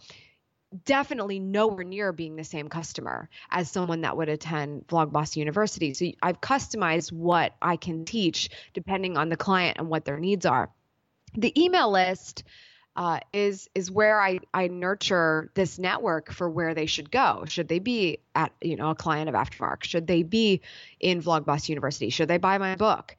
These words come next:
And the email list is so important. I just, I truly don't believe that you have a reliable, sustainable amount of influence if you don't have your own list of people. If you are relying on YouTube to be your hub for reaching your audience, what's gonna happen if it goes away someday? What's gonna happen if,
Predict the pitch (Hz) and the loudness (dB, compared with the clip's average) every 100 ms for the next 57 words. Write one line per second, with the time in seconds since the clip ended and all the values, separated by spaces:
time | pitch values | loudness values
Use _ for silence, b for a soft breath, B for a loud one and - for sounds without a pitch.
0 | B B B - 196 185 - 262 262 262 | B B B -6 -4 -4 -4 -2 -2 -2
1 | - 214 - - 208 185 139 175 196 175 | -2 -6 -6 0 2 4 0 -2 -2 -2
2 | 151 170 190 190 - 196 208 254 247 233 | -2 -2 -2 -4 0 0 0 -2 -2 0
3 | 202 175 - 175 175 175 170 160 160 - | 0 -2 0 2 4 6 4 4 0 0
4 | B B 185 202 190 180 175 160 165 165 | B B -2 0 0 0 -2 -4 -2 2
5 | 156 175 170 165 - - 160 165 165 165 | 2 0 -4 -10 -12 -10 -8 -6 -4 -2
6 | 151 156 139 156 196 196 165 165 151 147 | -2 -4 -6 -4 -4 -4 -4 -2 0 2
7 | 139 170 165 165 - 160 160 147 - 127 | 0 -2 0 0 0 -2 0 -2 -2 -8
8 | - 120 - - B B - 165 220 220 | -8 -6 -4 -4 B B -4 2 4 4
9 | 214 196 185 190 202 196 180 165 180 - | 4 4 4 4 2 -2 -4 -4 -2 2
10 | 185 180 - 175 151 170 165 165 B B | 2 2 -2 -6 0 4 4 2 B B
11 | B - 180 165 143 165 175 185 - 180 | B 2 4 4 4 2 2 -2 -4 -2
12 | 165 170 - 175 160 - 165 170 202 233 | 0 -2 -4 -4 -4 -2 0 2 0 -4
13 | - B B B _ _ _ _ 160 180 | -8 B B B _ _ _ _ -2 2
14 | 220 - 202 190 185 180 170 185 175 170 | 2 2 0 0 0 -2 0 2 2 2
15 | 156 151 139 123 233 269 339 330 240 277 | 0 0 -4 0 0 0 -2 -4 -2 -2
16 | 269 240 - | -2 -6 -4